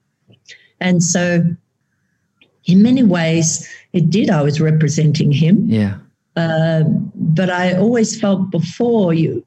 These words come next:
Speaker 1: that part of that was there, but I never knew the reality of it.
Speaker 2: I understand.
Speaker 1: Yeah.
Speaker 2: So you've carried your faith into your tennis and, and it, uh, sustained you and, and gave you opportunity to,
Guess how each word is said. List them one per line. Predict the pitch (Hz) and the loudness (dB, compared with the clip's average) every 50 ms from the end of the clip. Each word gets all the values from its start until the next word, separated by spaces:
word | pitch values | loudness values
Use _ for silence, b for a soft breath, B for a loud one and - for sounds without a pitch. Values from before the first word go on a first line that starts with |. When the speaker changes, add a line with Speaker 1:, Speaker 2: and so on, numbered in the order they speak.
| _ | _
Speaker 1:
that | 160 156 190 202 196 196 196 - _ _ _ _ | 0 0 0 0 -2 -4 -8 -12 _ _ _ _
part | - - - 247 262 302 339 330 | -10 -6 -4 -2 -2 -2 0 0
of | 247 214 | 2 2
that | 196 175 180 | 2 0 0
was | 160 170 160 160 - - | 0 0 0 0 0 0
there, | 202 202 180 165 156 | 0 0 0 0 0
but | 139 - 160 160 | 0 0 2 2
I | 165 165 | 2 2
never | 175 175 180 175 160 170 | 2 2 2 2 2 2
knew | 170 165 160 143 | 2 2 2 2
the | 147 143 | 0 0
reality | 135 147 147 139 135 139 143 143 131 - 139 127 | 0 0 0 0 0 0 -2 -2 -2 -2 -2 -2
of | 120 120 135 - | 0 0 -2 -4
it. | - - 135 | -6 -8 -6
Speaker 2:
I | 110 | -4
understand. | 107 101 101 95 - - 101 101 101 101 104 107 - _ _ _ _ _ _ _ _ _ _ _ _ _ _ _ | -2 -2 -2 -4 -4 -4 -2 -2 -2 -4 -6 -10 -14 _ _ _ _ _ _ _ _ _ _ _ _ _ _ _
Speaker 1:
Yeah. | - 165 156 147 139 139 135 - - _ _ | -2 0 2 2 0 0 -2 -4 -8 _ _
Speaker 2:
So | - - 156 | -4 0 0
you've | 151 151 131 127 - - _ _ _ _ _ _ | 2 2 0 -2 -4 -8 _ _ _ _ _ _
carried | - 143 143 151 151 | -2 2 2 4 4
your | 135 135 | 2 2
faith | - - - 135 139 131 - | 2 0 0 0 0 0 0
into | 135 135 123 123 | 0 2 2 0
your | 120 113 | 0 0
tennis | - - 139 143 147 143 - - - | 0 0 0 2 0 0 0 -2 -2
and, | - 117 110 110 104 113 | 0 2 2 2 2 2
and | 120 110 110 110 | 2 2 4 2
it, | 113 110 - - - - 123 | 2 0 -2 -6 -6 -4 -4
uh, | 113 | -2
sustained | - - 113 - - 131 127 131 131 123 | 0 -2 -2 -2 0 0 0 2 2 2
you | 123 131 131 131 131 131 | 2 2 2 2 2 2
and, | 113 107 107 107 107 107 107 - - | 4 4 4 4 4 4 2 0 0
and | 104 101 104 104 104 | 0 0 0 0 0
gave | 123 123 120 | 0 0 0
you | 127 | 0
opportunity | 123 113 127 - - 135 127 127 117 127 123 | 0 -2 -2 -2 0 2 2 2 2 2 0
to, | 110 - 113 110 110 110 | 0 2 0 0 0 -2